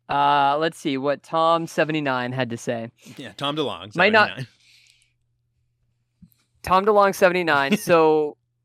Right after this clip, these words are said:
Speaker 1: this record was written by aliens.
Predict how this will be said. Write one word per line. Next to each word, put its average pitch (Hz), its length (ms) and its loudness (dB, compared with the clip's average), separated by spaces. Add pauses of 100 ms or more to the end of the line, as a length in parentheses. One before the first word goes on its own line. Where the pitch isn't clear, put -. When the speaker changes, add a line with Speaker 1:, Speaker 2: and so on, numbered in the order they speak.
(460)
Speaker 1:
this 220 360 -4
record 165 640 2
was 156 340 -2
written 165 300 -2
by 156 140 4
aliens. 120 640 -8